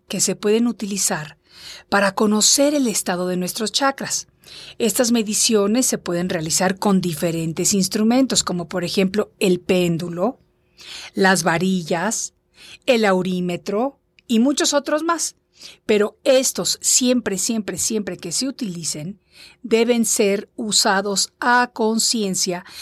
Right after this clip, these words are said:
y en un estado de conexión espiritual con uno mismo y con la sabiduría infinita del universo. Siempre les digo, hay que aprender de todo lo que se puede aprender,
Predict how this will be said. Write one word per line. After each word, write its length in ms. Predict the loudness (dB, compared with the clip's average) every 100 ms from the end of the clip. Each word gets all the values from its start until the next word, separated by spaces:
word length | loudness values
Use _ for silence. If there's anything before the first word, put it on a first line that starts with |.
| -18 -6
y 140 | 2
en 100 | 4
un 140 | 6 4
estado 420 | 2 0 0 0
de 140 | -2
conexión 540 | -4 -6 -2 -2 0 -2
espiritual 800 | -4 -6 -10 -10 -6 -2 -2 -4 -4
con 180 | 0
uno 240 | 4 4 4
mismo 560 | 2 2 2 2 2 _ _ -20 _
y 120 | -8 -2
con 200 | -2 0
la 120 | 0
sabiduría 800 | 0 -2 -6 -8 -8 -6 -4 -4
infinita 720 | -6 -6 -4 -4 -4 -4 -12 -12
del 240 | -12 -10
universo. 580 | -10 -12 -12 -8 -6 -8 -12 -16 -14 -8
Siempre 400 | 0 2 2 2
les 240 | 0 0
digo, 320 | 0 -4 -8 -20 -6
hay 240 | 2 2 4
que 140 | 0
aprender 520 | 0 -2 -2 -2 -4
de 140 | -4 -6
todo 480 | _ 0 2 4
lo 160 | 2 0
que 140 | -2
se 160 | -4 -6
puede 300 | -4 -4 -4
aprender, 580 | -6 -8 -2 0 0